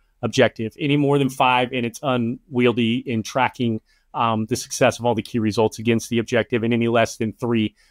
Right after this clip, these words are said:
um, means that the objective is probably a little too specific and has measurements built into it.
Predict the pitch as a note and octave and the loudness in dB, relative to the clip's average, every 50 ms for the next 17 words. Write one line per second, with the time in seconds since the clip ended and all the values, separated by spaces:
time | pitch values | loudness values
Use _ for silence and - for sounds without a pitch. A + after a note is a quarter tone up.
0 | _ _ _ - A2+ G#2+ G#2+ G#2 G#2+ - _ C3+ C3+ C3 C3 - C3 B2+ C3 B2+ | _ _ _ -2 0 0 0 -2 -4 -6 _ 0 0 0 2 0 -2 0 2 0
1 | A#2 A2 - _ _ _ _ _ D#3+ C3+ A2 D3 C#3 C#3 C#3 F3+ D#3+ C#3+ C#3 - | 0 0 -2 _ _ _ _ _ -12 -4 0 2 0 2 2 -2 -2 -2 -4 -2
2 | - C#3 B2+ A#2+ B2 A#2+ C3 B2 A#2+ A2 A2+ A2+ A#2 - - - B2 A#2 A2+ A2 | -2 0 0 0 0 0 2 2 2 2 0 -2 -2 -4 -4 -2 -2 0 0 -2
3 | G#2+ - _ - - - - A#2+ - - C3+ B2+ B2 G#2 - A2+ G2+ A2+ A2 G2+ | -4 -6 _ -12 -12 -6 -6 -6 0 2 2 0 2 -2 -2 0 2 2 0 0
4 | - A2+ G#2+ G2+ A2 A2+ A2 G#2+ - - - A2+ G#2 - - B2+ A#2+ - - D#3 | 0 -2 -2 -2 -2 -2 -2 -4 -6 -2 -2 -2 -2 0 -2 -2 -2 0 0 0
5 | E3+ F3+ E3+ | 0 0 -2